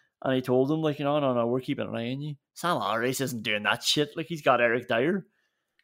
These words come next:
<laughs> So he's got a midfield three of Dyer, Henderson, and because he can't pick Rice,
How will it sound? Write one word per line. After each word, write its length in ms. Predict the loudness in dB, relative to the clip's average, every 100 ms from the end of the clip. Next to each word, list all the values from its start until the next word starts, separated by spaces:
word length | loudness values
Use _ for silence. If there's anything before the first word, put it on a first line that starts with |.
| 0
<laughs> 60 | 0 -2 -14 -16 -18 -20 -20 _ _ _ 0 0 2 -2 -2 -6 -6 -6 -14 -14 -14 _ -20 -20 _ _ _ _ _ -20 _ -20 -20 _ _ _ _ _ -10 -4 -2
So 160 | 4 4
he's 100 | 8
got 180 | 10 10
a 40 |
midfield 440 | 8 6 4 2 2
three 360 | 4 6 6
of 260 | 4 2 4
Dyer, 380 | 6 8 6 4
Henderson, 600 | 2 2 0 -2 -2 -2
and 140 | -4
because 280 | 2 2 2
he 60 |
can't 300 | 2 2 2
pick 220 | 2 0 2
Rice, 420 | 0 0 -8